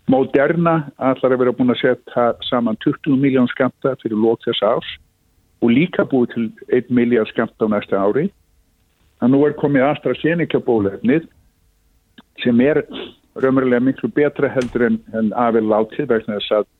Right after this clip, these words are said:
að þegar var notaður réttur skammtur, það er að segja að þegar fyrsti skammturinn var hálfur miðað við seinni skammtinn, þá var það líka yfir níutíu prósent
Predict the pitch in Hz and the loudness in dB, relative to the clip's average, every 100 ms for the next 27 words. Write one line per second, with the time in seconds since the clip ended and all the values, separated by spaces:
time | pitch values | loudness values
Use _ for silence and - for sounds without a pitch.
0 | _ _ _ _ _ _ - 101 117 117 | _ _ _ _ _ _ -6 -2 0 0
1 | 104 117 117 131 127 110 107 117 147 - | 0 0 2 0 -2 -4 -2 0 0 -2
2 | 135 - 110 - _ - - - _ _ | -12 -4 -4 -4 _ -10 -10 -14 _ _
3 | _ _ _ _ - 104 104 110 113 110 | _ _ _ _ -6 -4 -2 0 2 2
4 | 101 110 101 - 117 107 104 147 - 127 | 0 0 -2 -6 -4 -2 -2 -4 -6 -8
5 | - 123 - - 117 117 110 _ _ _ | -4 -4 -4 -6 -4 -4 -6 _ _ _
6 | _ - 107 - 123 151 147 143 196 - | _ -4 -2 0 0 2 0 0 -2 -4
7 | - _ _ - 113 113 110 110 120 120 | -20 _ _ -6 0 2 2 0 -2 -2
8 | 117 - 113 - 135 190 _ _ - _ | -2 -2 -4 -2 -4 -4 _ _ -20 _
9 | _ 95 107 107 110 151 - 123 123 113 | _ -2 0 0 0 0 0 0 0 0
10 | 117 113 - 107 110 107 101 98 - | -2 -4 -4 -4 -2 -2 -2 -6 -10